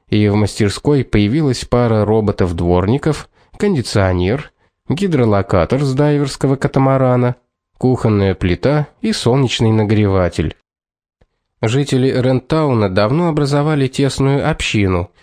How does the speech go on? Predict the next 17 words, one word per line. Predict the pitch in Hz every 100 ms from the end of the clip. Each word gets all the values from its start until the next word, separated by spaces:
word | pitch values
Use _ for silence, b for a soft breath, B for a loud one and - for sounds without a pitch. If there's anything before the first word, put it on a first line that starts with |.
| b b
и |
быстро | 151 208 214 107
узнали | 98 95 98 107 107
о | - 113
его | 113
таланте. | 117 151 160 117 92 87 - - _ _ _ _ _ _ -
Очень | 117 - 117
скоро | - - 135 107
его | 95 95 120
буквально | 113 117 107 139 147
завалили | 135 147 160 180 185 107
приборами | - 110 92 113 120 107
и | 104
устройствами, | 101 - - 107 104 127 139
нуждающимися | 127 110 98 98 98 98 117 113 - 120
в | 117
ремонте. | 151 175 123 92 - -